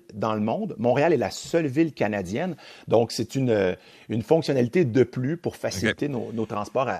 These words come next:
Speaker 1: à, à bicyclette. C'est loin d'être inintéressant parce que c'est vraiment, là,
Speaker 2: Ben
Speaker 1: le,
Speaker 2: oui.
Speaker 1: le vélo, une façon de se déplacer très vi-, très efficace en ces temps de covid où des fois, le, il y a des entraves, euh, automobiles, euh, évidentes.
Speaker 2: Bon, dans cette vague d'achats locaux, on propose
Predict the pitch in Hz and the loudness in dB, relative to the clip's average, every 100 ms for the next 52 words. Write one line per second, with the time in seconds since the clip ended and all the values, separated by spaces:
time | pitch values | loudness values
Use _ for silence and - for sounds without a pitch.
0 | - 98 95 95 - - 110 - - - | -6 -6 -6 -6 -6 2 2 2 -6 -12
1 | - 113 107 180 135 - 135 113 113 104 | -4 2 4 6 4 2 -2 0 0 0
2 | 92 117 185 - - 104 98 95 90 - | -2 -6 -8 -8 -4 0 2 2 -2 -6
3 | - 98 90 92 95 113 139 107 92 78 | -4 -2 -2 -2 0 0 2 2 2 0
4 | 87 - - - 120 110 113 113 123 107 | -4 -8 -16 0 2 4 4 4 4 0
5 | 92 - 95 127 120 - 101 135 - 113 | -2 -6 -6 -4 -4 -4 -6 -6 -4 -2
6 | 107 110 - 113 - 123 113 - 120 98 | -2 -4 -8 -4 0 0 -2 -4 -6 -6
7 | - - 113 101 101 101 123 - 139 131 | -10 -6 -6 -2 -2 2 0 -2 -4 -2
8 | 104 - 110 107 85 - _ - - - | -2 -2 -2 -2 -6 -12 _ -20 -20 -20
9 | - 82 87 117 113 107 110 113 123 98 | -10 -6 0 2 2 2 0 0 0 0
10 | 87 87 90 107 107 95 90 110 90 82 | -2 -4 -6 -4 -2 0 0 0 -2 -4
11 | 110 92 80 82 110 131 127 135 147 - | -6 -8 -10 -12 0 2 4 6 4 4
12 | 151 135 113 139 123 120 - 135 117 104 | 2 2 4 4 6 2 4 4 4 2
13 | 147 123 123 107 131 131 127 104 110 | 2 2 2 2 4 4 2 0 -2